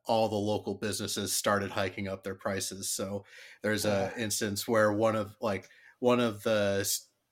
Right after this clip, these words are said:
Speaker 1: people working with props or stuff needed to get some cement, so he goes to, like, whatever the Dutch version of Home Depot is, and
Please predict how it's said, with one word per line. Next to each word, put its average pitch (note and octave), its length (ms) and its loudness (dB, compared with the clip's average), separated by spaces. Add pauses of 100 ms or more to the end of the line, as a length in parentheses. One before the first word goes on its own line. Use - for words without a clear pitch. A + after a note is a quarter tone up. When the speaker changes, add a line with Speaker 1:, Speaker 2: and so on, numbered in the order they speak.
(540)
Speaker 1:
people A2 340 0
working G2+ 400 0
with F#2+ 360 -4 (300)
props F#2+ 380 0
or F#2+ 80 -4
stuff F#2 320 -2
needed F#2+ 220 -4
to G2 60 -8
get F#2+ 200 -4
some F#2+ 180 -2
cement, F#2+ 480 -2
so - 140 -2
he G2 80 -4
goes G2+ 260 0
to, G2+ 80 -2
like, F#2 240 -4 (800)
whatever G2 340 -2
the F#2+ 80 -6
Dutch F#2 400 -2
version F#2 400 -4
of F2+ 180 -6
Home F#2 300 -4
Depot F#2 420 -6
is, F2 380 -6 (440)
and F#2+ 460 0